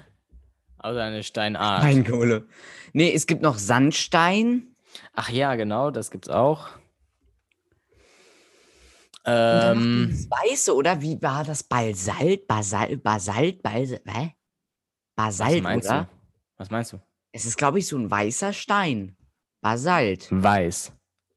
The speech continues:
Speaker 2: Ja.
Speaker 1: Du meinst nicht Marmor, ne?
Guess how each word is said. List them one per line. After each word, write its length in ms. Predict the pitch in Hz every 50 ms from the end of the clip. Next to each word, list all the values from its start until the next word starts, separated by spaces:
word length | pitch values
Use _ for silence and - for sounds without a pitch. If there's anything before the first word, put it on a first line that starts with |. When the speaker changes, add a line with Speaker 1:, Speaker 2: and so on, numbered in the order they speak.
| _ _ _ _ _ _ -
Speaker 2:
Ja. 400 | - - 214 233 202 - - - - _ _ - - - _ _ _ _ _ _ _ _ _ _ _ _ _ _ _ _ _ _ _ _ _ _ _ - - - - _ _ _ - - - _ _ _ - - - - - - - - _ - - _ _ _ _ _ _ _ _ _ _ _ _ _ _ _ _
Speaker 1:
Du 80 | - 110
meinst 240 | 107 101 104 104 135
nicht 160 | 156 160 151
Marmor, 400 | 147 127 120 104 92 87 82 80
ne? 220 | 82 95 135 180